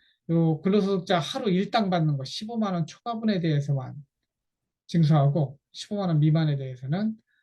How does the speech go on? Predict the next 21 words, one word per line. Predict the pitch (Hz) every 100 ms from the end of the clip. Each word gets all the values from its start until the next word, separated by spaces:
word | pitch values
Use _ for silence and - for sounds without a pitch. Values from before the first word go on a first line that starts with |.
| -
원천세, | 156 147 160 143 139 185 208
근로소득세 | 160 156 156 139 147
내지 | 135 135 147
않습니다. | 131 131 - 135 123 160 _ _ _ - _ _
반면 | - 180 196 240 240 - _ _
고용보험과 | - 185 220 214 196 196 170 170
산재보험은 | 156 196 190 165 156 147 208 165 123 - _ _ -
일일만 | 220 247 247 220 180
근무해도, | 147 156 151 139 131 156 151 - _ _
하루만 | 226 226 196 160
근무해도 | 151 139 135 135 156
이것은 | 135 - 170 190 _ _ _
내도록 | 156 151 151 139
되어 | - 139 131
있다. | 127 143 143 135 - _ _ _ -
이런 | 135 131
것들을 | 127 123 131 147 196 214 _ _ _ _ -
우리 | 139 135 151 -
이해해 | 165 151 147
주시면 | 143 - 151 147
좋겠습니다. | 143 143 - 135 _ _